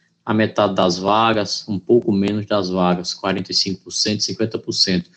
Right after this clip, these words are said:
O restante das vagas vão todos para a lista de espera. É bom deixar claro também que o candidato que for classificado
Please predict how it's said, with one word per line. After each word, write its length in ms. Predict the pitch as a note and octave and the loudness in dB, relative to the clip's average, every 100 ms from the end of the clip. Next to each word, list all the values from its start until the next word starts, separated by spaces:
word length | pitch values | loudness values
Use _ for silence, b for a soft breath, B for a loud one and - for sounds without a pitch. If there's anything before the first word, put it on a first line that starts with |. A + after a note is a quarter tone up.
| b b b b - | b b b b 2
O 80 | A2+ | 6
restante 500 | B2+ B2+ A2 G#2 F#2+ | 6 6 4 2 2
das 300 | A2 A2+ G#2 | 2 4 4
vagas 380 | G2 G#2 G#2+ | 4 4 2
vão 160 | G#2+ A#2 | 2 0
todos 440 | A2+ B2 C3+ C3+ | 2 4 4 4
para 240 | - A2+ G#2+ | 0 2 4
a 40 | |
lista 260 | F#2 G#2 A2+ | 4 2 0
de 100 | A2+ | 2
espera. 640 | - - G2+ G2 E2+ - _ b b b b _ _ | 0 2 4 4 4 -2 _ b b b b _ _
É 120 | - G#2 | 0 4
bom 200 | B2+ C#3 | 6 6
deixar 300 | C#3 B2+ A2+ | 6 4 2
claro 300 | A2 G2+ F#2 | 4 2 2
também 640 | G2+ F#2+ A2+ C3 A2 - _ _ _ _ _ _ | 0 4 6 6 4 -2 _ _ _ _ _ _
que 140 | - | 0
o 60 | A#2+ | 0
candidato 840 | - F3 F3 E3+ G#2+ F#2+ F2+ F2+ | 4 6 6 4 2 2 2 0
que 140 | F#2+ G2+ | -4 -4
for 220 | A#2+ A2+ | -2 -2
classificado 1160 | - C#3+ F#3 F#3 - C#3+ C#3 G2 F#2 F#2 F2+ | 0 2 2 0 -2 -6 -6 -4 -2 -2 -4